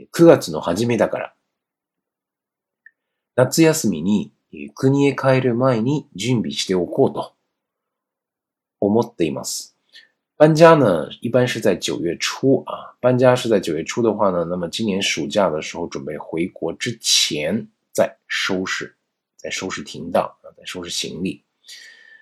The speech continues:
搬家啊，这个搬家从国外搬到国内，或者是从国内搬到国外啊，很多日本公司在这个国际个人物品的搬家上非常非常的有经验，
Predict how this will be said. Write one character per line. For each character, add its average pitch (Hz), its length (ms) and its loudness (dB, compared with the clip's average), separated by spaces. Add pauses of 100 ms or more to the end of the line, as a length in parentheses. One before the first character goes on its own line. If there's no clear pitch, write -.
(180)
搬 147 160 8
家 143 280 10
啊， 113 260 4
这 104 160 -2
个 92 80 0
搬 113 240 0
家 117 160 6
从 104 220 -4
国 90 160 -2
外 101 200 6
搬 101 200 0
到 95 120 4
国 - 240 -6
内， 87 220 -6 (100)
或 - 160 -2
者 82 120 -2
是 - 160 -8
从 87 200 -10
国 82 160 -6
内 92 160 -2
搬 90 200 -2
到 85 120 0
国 73 280 -6
外 87 320 -2
啊， - 100 -12 (180)
很 76 180 -14
多 98 360 -2
日 139 80 -2
本 80 220 -4
公 104 160 -6
司 104 280 -4
在 98 160 0
这 85 180 -6
个 73 160 -10
国 - 280 -6
际 107 400 -4
个 113 180 0
人 90 220 -2
物 113 100 -2
品 - 160 -14
的 - 120 -12
搬 95 200 -2
家 95 160 -2
上 73 240 -6
非 104 200 -2
常 80 200 -10
非 82 140 -10
常 80 100 -4
的 80 80 -8
有 73 180 -10
经 98 320 -4
验， - 220 -6